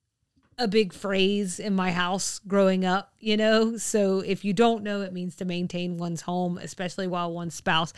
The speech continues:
or other housemates are away. I will tell you, because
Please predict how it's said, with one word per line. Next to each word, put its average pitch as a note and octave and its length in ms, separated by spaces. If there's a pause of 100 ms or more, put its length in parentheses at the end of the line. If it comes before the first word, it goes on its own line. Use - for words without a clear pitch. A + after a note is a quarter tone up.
(220)
or - 180
other F3 200
housemates F#3+ 580
are A3+ 100
away. A3 320 (280)
I A3+ 120
will D4+ 140
tell B3 180
you, G#3+ 160
because F#3 380